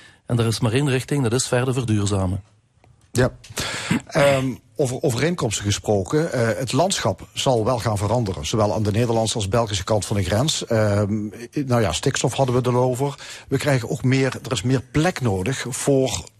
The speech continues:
Speaker 2: eh, ja, nieuwe energie, andere energie. Bijvoorbeeld windmolens. Hoeveel
Speaker 1: Exact, exact, ja, ja, ja.
Speaker 2: Dat wordt
Speaker 1: Het landschap is voortdurend in verandering en hernieuwbare energie is natuurlijk cruciaal om ook, eh,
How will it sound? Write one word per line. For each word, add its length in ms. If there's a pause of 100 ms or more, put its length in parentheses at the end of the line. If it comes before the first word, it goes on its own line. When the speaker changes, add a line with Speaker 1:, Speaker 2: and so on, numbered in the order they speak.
(220)
Speaker 2:
eh, 280 (420)
ja, 220 (140)
nieuwe 400
energie, 560
andere 320
energie. 480 (300)
Bijvoorbeeld 380
windmolens. 800 (380)
Hoeveel 260
Speaker 1:
Exact, 320
exact, 420
ja, 200
ja, 180
ja. 220
Speaker 2:
Dat 160
wordt 140
Speaker 1:
Het 40
landschap 300
is 100
voortdurend 380
in 100
verandering 480
en 140
hernieuwbare 560
energie 400 (420)
is 200
natuurlijk 380
cruciaal 560
om 200
ook, 180
eh, 180